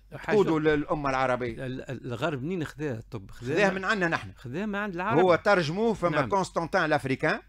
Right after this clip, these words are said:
Speaker 1: يعود
Speaker 2: هز الكتب
Speaker 1: نعم.
Speaker 2: ومشى لساليرن في إيطاليا،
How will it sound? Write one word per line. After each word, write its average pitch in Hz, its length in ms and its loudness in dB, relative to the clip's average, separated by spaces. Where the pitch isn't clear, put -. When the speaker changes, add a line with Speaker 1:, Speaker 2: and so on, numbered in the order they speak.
Speaker 1:
يعود 151 180 6
Speaker 2:
هز 151 240 4
الكتب 175 300 6
Speaker 1:
نعم. 110 360 -6
Speaker 2:
ومشى 139 340 2
لساليرن 165 520 4
في 139 180 -6
إيطاليا، 190 500 0